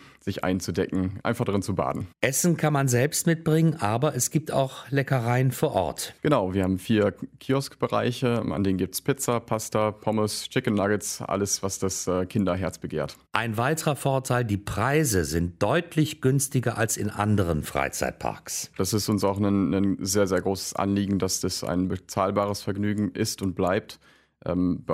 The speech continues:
Speaker 1: wir wollen, dass, dass die Kinder einen schönen Tag haben und sich die Eltern während des Aufenthalts nicht, äh, übers Portemonnaie Sorgen machen müssen. Und das war früher schon ein Riesenbestandteil und das versuchen wir,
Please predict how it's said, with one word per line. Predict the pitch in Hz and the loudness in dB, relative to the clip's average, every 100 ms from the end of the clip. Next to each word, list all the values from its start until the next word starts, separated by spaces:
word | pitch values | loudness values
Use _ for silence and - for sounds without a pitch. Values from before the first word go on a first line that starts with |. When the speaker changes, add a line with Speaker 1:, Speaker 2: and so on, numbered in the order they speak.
| 65 | -2
Speaker 1:
wir | 101 101 | 0 2
wollen, | 98 101 101 | 2 2 2
dass, | 95 - - | 0 -4 -2
dass | 95 - | -4 -2
die | 95 | -2
Kinder | 110 98 87 | 0 0 0
einen | 95 95 | 0 -2
schönen | - 98 | 0 0
Tag | 95 101 104 | 0 0 0
haben | 104 98 92 | -2 0 -2
und | 71 92 - | -2 -6 -8
sich | 104 92 | -14 -8
die | - | -2
Eltern | 92 95 98 92 90 - | 0 0 0 0 -2 -2
während | 95 90 | -2 -2
des | 87 | -4
Aufenthalts | - 95 92 87 - | -4 -4 -4 -4 -4
nicht, | 90 - - | -6 -6 -10
äh, | 85 | -8
übers | 80 85 90 | -6 -6 -8
Portemonnaie | - _ - 87 85 | -12 _ -6 -4 -4
Sorgen | 87 82 87 | -2 -4 -4
machen | 85 90 - | -6 -8 -8
müssen. | - - | -8 -10
Und | - 90 | -8 -4
das | 76 - - - _ _ | -4 -6 -16 -20 _ _
war | 95 | -6
früher | - 107 104 | -2 2 2
schon | 98 104 | 2 -2
ein | 98 | 0
Riesenbestandteil | 98 95 92 - 95 95 95 90 | 0 -2 -4 -2 -2 0 0 0
und | 92 | -2
das | 90 - - - | -4 -8 -12 -10
versuchen | - 95 98 98 92 | -6 -2 -2 0 0
wir, | 92 | 0